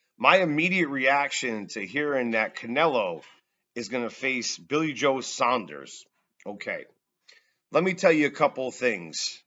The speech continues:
over here now. A couple of three things, maybe four, maybe five over here about my thoughts about this fight. I don't think this fight should exist. And unfortunately, it may exist if Billy Joe Saunders gets his shit together, which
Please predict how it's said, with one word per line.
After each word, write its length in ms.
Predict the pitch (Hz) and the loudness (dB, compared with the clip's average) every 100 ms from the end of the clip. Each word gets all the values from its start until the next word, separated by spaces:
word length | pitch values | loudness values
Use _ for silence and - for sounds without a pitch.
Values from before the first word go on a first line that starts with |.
| _ | _
over 200 | 104 90 | -10 -8
here 200 | 92 95 | -8 -8
now. 380 | 82 76 69 64 _ _ | -8 -10 -12 -12 _ _
A 80 | - | -10
couple 380 | - 202 - 160 | 4 4 6 4
of 140 | 127 | 4
three 240 | 151 165 151 | 2 2 2
things, 500 | - 113 85 82 - | -2 -4 -4 -8 4
maybe 300 | 180 175 175 | 6 6 4
four, 360 | 175 170 135 | 0 2 4
maybe 300 | 127 175 170 | 8 8 8
five 480 | 151 - 151 147 127 | 2 0 2 2 2
over 260 | 127 117 110 | -2 -2 -4
here 400 | 107 113 85 - _ _ _ _ 117 | 0 0 -2 -6 _ _ _ _ -4
about 380 | 110 120 104 | 2 4 4
my 160 | 110 117 | 2 0
thoughts 540 | - - 123 104 - | 0 0 2 2 -2
about 280 | 107 101 90 | -4 -2 -2
this 220 | 98 85 | -8 -14
fight. 380 | - 98 78 65 _ _ _ _ _ _ _ _ | -10 -8 -8 -10 _ _ _ _ _ _ _ _
I 180 | 147 202 | 4 6
don't 340 | 175 180 - | 8 8 8
think 280 | - 156 143 | -2 -4 -4
this 200 | 135 123 | -6 -8
fight 440 | - 120 113 110 - | 0 2 2 0 -6
should 200 | 113 92 | -6 -8
exist. 640 | 80 98 78 - - - _ _ | -10 -10 -8 -10 -12 -20 _ _
And 100 | 104 | -8
unfortunately, 920 | 104 101 - 147 165 135 113 117 110 - | -6 -8 -4 -2 -2 -4 -4 -2 -2 -8
it 200 | 101 107 | -14 -4
may 220 | 120 139 | -2 0
exist 560 | 110 80 95 90 - - | -2 -6 -8 -8 -10 -14
if 140 | 95 | -12
Billy 200 | 98 107 | -8 -8
Joe 200 | 92 101 | -6 -8
Saunders 500 | - 101 98 87 82 | -6 -4 -4 -6 -10
gets 200 | 98 90 | -12 -12
his 120 | 78 | -10
shit 180 | - 147 | -8 -8
together, 400 | 107 101 92 90 | -6 -6 -4 -6
which 340 | 87 98 - | -10 -12 -12